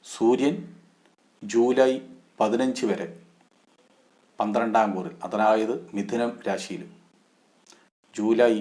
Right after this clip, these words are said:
അവസാനം വരെ കർക്കിടകം രാശിയിലും, അതായത് ലഗ്നരാശിയിലും ആണ് സഞ്ചരിക്കുക. ഈ ലഗ്നരാശിയിൽ സഞ്ചരിക്കുമ്പോൾ ബുധൻ്റെ കൂടെ യോഗം ചെയ്തിട്ടാണ് സഞ്ചരിക്കുക.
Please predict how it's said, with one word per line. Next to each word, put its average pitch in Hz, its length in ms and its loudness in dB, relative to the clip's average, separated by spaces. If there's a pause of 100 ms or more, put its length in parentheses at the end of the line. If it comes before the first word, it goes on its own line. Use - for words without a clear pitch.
(540)
അവസാനം 107 500 -2
വരെ - 140 -8 (1800)
കർക്കിടകം 107 580 -2
രാശിയിലും, - 400 -8 (160)
അതായത് 104 300 -2 (240)
ലഗ്നരാശിയിലും 101 760 -2 (420)
ആണ് 92 160 -4 (300)
സഞ്ചരിക്കുക. 80 480 -16 (420)
ഈ - 20 -2 (160)
ലഗ്നരാശിയിൽ 120 800 -2
സഞ്ചരിക്കുമ്പോൾ 110 580 -4 (1500)
ബുധൻ്റെ 117 400 2
കൂടെ 104 180 -2 (540)
യോഗം 107 300 0 (100)
ചെയ്തിട്ടാണ് 95 480 -6 (160)
സഞ്ചരിക്കുക. - 480 -16